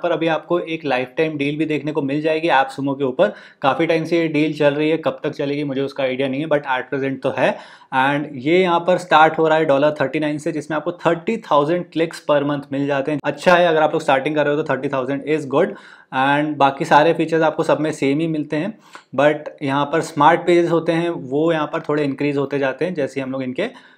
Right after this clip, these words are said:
प्लान्स अपग्रेड करते जाते हैं। सबसे पहले देखते हैं कि यहाँ पर हमें लिंक्स को कैसे जनरेट करना है। जैसे आप लोग यहाँ पे लॉगिन कर लोगे Switchy के ऊपर, आपको यहाँ पर इस तरह का इंटरफेस दिखाई देगा। काफ़ी clean and easy to use interface है, मुझे काफ़ी अच्छा लगा, ये फास्ट भी है।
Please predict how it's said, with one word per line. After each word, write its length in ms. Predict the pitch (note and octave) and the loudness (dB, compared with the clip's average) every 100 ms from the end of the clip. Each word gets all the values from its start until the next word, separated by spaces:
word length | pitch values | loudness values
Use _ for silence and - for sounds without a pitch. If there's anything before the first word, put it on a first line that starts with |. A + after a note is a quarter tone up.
| _ - | _ 0
प्लान्स 420 | C#3 D3+ D#3+ - - - | 2 2 -2 -12 -16 -6
अपग्रेड 400 | C#3 B2+ D3+ D3+ | -6 0 0 0
करते 260 | C#3 A2+ A#2+ | -2 -2 -4
जाते 260 | A#2 - | -6 -8
हैं। 100 | A#2+ _ | -14 _
सबसे 320 | - D#3+ G#3 | -8 -4 0
पहले 240 | G#3 G#3 | 0 0
देखते 260 | G3 F#3+ G3+ | 0 -2 -2
हैं 80 | G#3 | -2
कि 60 | G#3+ | 0
यहाँ 220 | F3 E3 | 0 2
पर 160 | G3 | 0
हमें 140 | G3 G3+ | 0 -4
लिंक्स 460 | C#3 E3+ G3 F#3+ - | -4 -4 -6 -10 -4
को 160 | G3 G3 | -4 2
कैसे 300 | F#3 F3+ E3 | 0 2 -2
जनरेट 380 | C#3 C3 C3 | -2 -4 -6
करना 200 | C3 B2 | -6 -6
है। 60 | B2 | -6
जैसे 240 | C3 C3 | -6 -2
आप 180 | D#3+ - | -2 -2
लोग 100 | E3+ | -4
यहाँ 140 | E3 D#3+ | -4 0
पे 120 | E3+ | 0
लॉगिन 380 | C#3+ B2+ C#3+ F#3+ | 0 0 0 2
कर 120 | F3+ | 2
लोगे 240 | F3 F3 | 2 -2
Switchy 320 | F3 D3+ D#3 D3+ | -2 -2 -4 -4
के 80 | |
ऊपर, 220 | D#3+ D3+ D3+ | -4 -2 -4
आपको 220 | C#3+ D#3 | -2 -4
यहाँ 120 | D3 | -2
पर 100 | D3+ | -4
इस 180 | C#3+ - | -6 -4
तरह 140 | C#3+ | -2
का 80 | D3+ | 0
इंटरफेस 420 | D3 B2+ C3+ D3 | -2 -2 -2 -2
दिखाई 280 | C3 B2+ C3+ | -2 -4 -2
देगा। 180 | C#3 D#3+ | -2 -4
काफ़ी 340 | D#3 C3+ C3+ E3+ | 0 0 0 -4
clean 360 | E3+ E3 E3 E3+ C#3+ | -2 -2 -2 -2 -2
and 200 | F3 F3+ | -2 0
easy 240 | D3 D3+ D#3+ | -2 -2 -2
to 80 | D#3 | -2
use 240 | D3+ C#3+ | -2 -2
interface 480 | C3 C#3 C3+ C#3+ C3+ | -6 -8 -6 -6 -4
है, 140 | C3 F3 - - - | -4 -6 -10 -20 -10
मुझे 160 | C3 C#3+ | -4 0
काफ़ी 220 | D3 D3 | 0 0
अच्छा 200 | C#3+ - | -2 0
लगा, 200 | C#3+ C#3+ | 0 0
ये 160 | C#3+ D#3+ | 0 -2
फास्ट 400 | D#3+ B2+ C3 C3 | 2 2 2 -2
भी 100 | D3+ | -2
है। 120 | D3 | -2